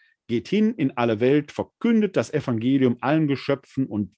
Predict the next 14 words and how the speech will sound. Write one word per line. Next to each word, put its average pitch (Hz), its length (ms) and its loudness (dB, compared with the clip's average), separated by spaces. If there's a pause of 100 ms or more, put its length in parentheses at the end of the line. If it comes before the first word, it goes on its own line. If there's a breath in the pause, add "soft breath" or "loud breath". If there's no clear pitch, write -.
tauft - 720 0
sie 151 420 0
im 95 180 -2
Namen 165 340 4
des 143 180 -2
Vaters, 117 560 -4
des 78 160 -14
Sohnes 120 300 2
und 98 140 -6
des 92 160 -8
Heiligen 85 320 -2
Geistes.“ 76 340 -6
Ein 139 140 0
Imperativ. 95 800 0